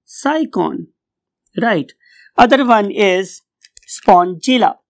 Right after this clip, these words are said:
Right. Other one is Spongilla. S P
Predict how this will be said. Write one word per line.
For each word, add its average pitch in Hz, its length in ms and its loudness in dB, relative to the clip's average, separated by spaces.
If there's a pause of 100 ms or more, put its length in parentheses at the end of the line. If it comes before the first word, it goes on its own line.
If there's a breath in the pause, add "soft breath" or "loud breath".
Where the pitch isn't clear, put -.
(600)
Right. 175 360 -2 (420 loud breath)
Other 175 240 -2
one 190 220 0
is 247 440 -2 (520)
Spongilla. 180 1080 -2
S 180 280 -6
P 190 500 -10